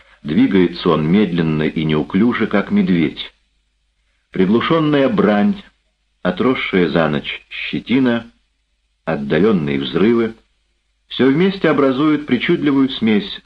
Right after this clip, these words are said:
сна, пробуждения и смерти. Медленные сборы странников, которые возьмут сейчас свои тяжелые посохи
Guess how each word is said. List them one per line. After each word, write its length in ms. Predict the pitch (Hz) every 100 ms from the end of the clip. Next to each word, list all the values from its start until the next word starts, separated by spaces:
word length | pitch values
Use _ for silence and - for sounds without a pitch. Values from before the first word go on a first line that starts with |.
| -
сна, 240 | 87 131 156
пробуждения 880 | 120 92 76 - 123 131 123 117 -
и 100 | 101
смерти. 540 | 107 - 151 139 - - - _ _ _ _ _ _ _ _ _ _ _ _
Медленные 640 | 90 117 110 110 110 101 92
сборы 380 | 71 92 98 92
странников, 720 | - 92 95 95 92 90 -
которые 420 | 87 90 87 85
возьмут 480 | 85 78 87 92 -
сейчас 420 | - - 87 -
свои 220 | 78 80
тяжелые 480 | 85 82 87 80 76
посохи 760 | - 110 110 110 107 107 98